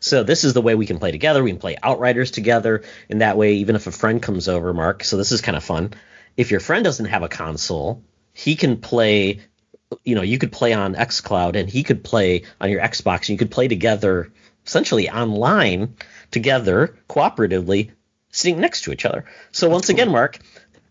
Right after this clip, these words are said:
Speaker 1: co-op, couch co-op wins.
Speaker 2: <laughs> There we go.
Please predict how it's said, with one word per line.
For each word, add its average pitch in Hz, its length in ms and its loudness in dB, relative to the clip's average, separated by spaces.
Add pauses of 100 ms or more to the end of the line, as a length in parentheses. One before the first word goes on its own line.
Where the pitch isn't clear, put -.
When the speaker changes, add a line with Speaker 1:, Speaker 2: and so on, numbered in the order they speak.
Speaker 1:
co-op, 196 640 0
couch - 400 -2
co-op 269 440 0
wins. 147 640 -2 (140)
Speaker 2:
<laughs> - 160 -20
There 165 600 2
we 165 260 2 (120)
go. - 500 2